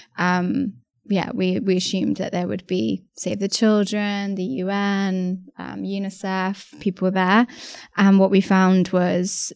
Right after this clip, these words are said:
we found one woman from the U N, um, who was doing a three months needs assessment as the fatalities, like, daily were, you know, in double figures. And we were seeing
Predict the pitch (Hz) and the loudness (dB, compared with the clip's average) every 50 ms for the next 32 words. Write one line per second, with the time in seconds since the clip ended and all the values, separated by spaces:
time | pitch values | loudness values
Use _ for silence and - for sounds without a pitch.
0 | - _ - 185 196 196 - 196 190 196 190 185 185 190 196 196 190 190 190 190 | -14 _ -2 0 2 4 4 6 6 6 6 6 6 6 4 4 4 2 2 2
1 | 196 214 220 220 - 185 190 185 190 190 190 180 180 170 170 175 180 196 208 202 | 4 4 4 4 4 2 2 4 4 4 4 4 4 4 4 4 4 2 2 0
2 | - - - - - _ - 196 190 190 185 180 170 170 170 180 - - 202 185 | -2 -10 -20 -20 -20 _ -2 0 2 4 4 2 2 0 -2 -2 0 2 2 4
3 | 185 185 185 190 180 175 175 170 180 170 - - 185 185 185 170 165 - - - | 4 2 2 0 0 0 0 0 -2 -4 -2 0 2 2 2 2 0 -4 -4 -4
4 | 190 180 175 180 180 - 190 - - 190 196 - - - 220 220 226 226 214 - | -2 -2 -2 -2 -4 -6 -6 -4 -4 -4 -4 -4 -4 -2 0 2 2 0 0 -2
5 | 190 185 185 190 - 190 185 - 202 180 - 214 185 180 180 185 185 - 196 190 | -4 -4 -4 -2 -4 -4 -4 -4 -6 -6 -4 -2 -2 0 -2 -2 -2 0 0 0
6 | 185 190 175 170 175 - - 190 185 180 185 185 185 180 180 175 175 175 175 175 | 0 -2 -4 -4 -6 -6 -2 0 2 2 4 4 4 2 2 2 0 0 0 0
7 | 180 180 180 180 180 180 180 180 185 185 - 190 180 196 185 - - 196 185 196 | 0 0 0 0 0 0 -2 -2 -4 -4 -4 -4 -4 -4 -4 -4 -4 -4 -2 0
8 | 202 202 208 202 190 190 180 180 180 180 180 185 - - 180 175 175 175 180 180 | 2 2 2 0 0 0 -2 -2 0 0 -2 -2 -2 -2 -2 -2 -2 -2 -4 -6